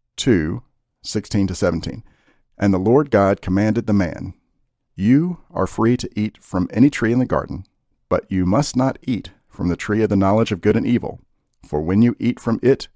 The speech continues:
you will certainly die.'" Hmm, you see, God created humans in his image and likeness. But while we are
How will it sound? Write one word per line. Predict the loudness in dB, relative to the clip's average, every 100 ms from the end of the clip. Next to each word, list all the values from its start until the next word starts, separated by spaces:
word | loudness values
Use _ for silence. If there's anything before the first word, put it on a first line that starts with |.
| _ _ _ -4
you | -2 2
will | 2 2
certainly | 2 -2 0 -2 -2 -6
die.'" | -2 0 -2 -6 -18 _ _ _ _ _ _ _ _ _ _ _ _ _ _ _ _ _ _ _ _ _ _ _ _
Hmm, | 2 2 2
you | 0
see, | 2
God | 6 4 4 -4
created | 2 4 6 4 -2
humans | 2 4 6 4 0 -2
in | 2 4
his | 4 0 0
image | 2 2 0 -4
and | -2 0
likeness. | 0 -2 -10 -12 -12 -16 _ _ _ -4
But | -2 2
while | 2 4
we | 4 0
are | 2 2 2